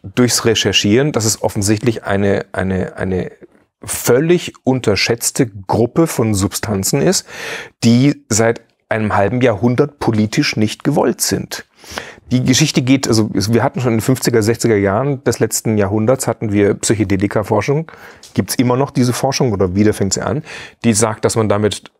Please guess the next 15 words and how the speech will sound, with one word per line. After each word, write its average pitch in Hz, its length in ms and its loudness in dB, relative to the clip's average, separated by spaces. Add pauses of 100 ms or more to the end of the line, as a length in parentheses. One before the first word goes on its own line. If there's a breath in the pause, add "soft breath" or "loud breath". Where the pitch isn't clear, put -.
(140)
Depressionen 113 580 2
heilen 104 200 0
kann, 104 300 -4
Süchte - 300 0
loswerden 101 420 2
kann, 98 460 -4
Zwangserkrankungen, 104 880 -2
also 95 160 -2
dass 101 140 0
man 110 140 2
sehr 113 100 2
viel 123 200 0 (120)
innere 117 340 2
Ausrichtung 107 540 -2
betreibt. 95 480 -2